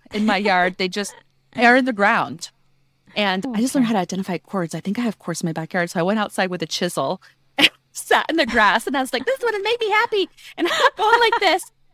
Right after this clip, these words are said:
Speaker 1: In the clay. And then my husband taps the window and I look up and he's probably thinking, "What is my wife doing outside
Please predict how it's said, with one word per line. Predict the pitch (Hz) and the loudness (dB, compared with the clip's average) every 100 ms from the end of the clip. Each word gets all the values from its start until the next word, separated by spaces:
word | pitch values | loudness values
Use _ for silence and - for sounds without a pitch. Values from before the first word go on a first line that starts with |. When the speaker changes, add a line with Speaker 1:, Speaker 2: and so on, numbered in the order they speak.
| - 294 277 - - | -18 -8 -6 -6 0
Speaker 1:
In | 311 | 0
the | 285 | 0
clay. | - 320 233 208 190 - | -2 -4 -2 -2 -6 0
And | 254 262 | 2 4
then | 247 | 4
my | 233 | 2
husband | 254 269 302 294 | 2 -2 -4 -4
taps | 254 220 - | -4 -4 -6
the | |
window | 208 196 175 156 156 - | -4 -2 0 2 0 0
and | 190 | -2
I | 180 | 0
look | 202 208 | -2 0
up | 185 165 180 _ | 2 2 0 _
and | 202 | -2
he's | 208 202 | -2 -2
probably | - 214 | 0 -2
thinking, | 220 214 208 190 | -2 -6 -6 -4
"What | 220 320 | -4 -2
is | 403 359 | -2 0
my | 349 | 2
wife | 220 226 254 | 4 4 2
doing | 247 233 214 | 0 0 0
outside | - 226 - 240 190 175 220 | 2 0 0 0 2 4 2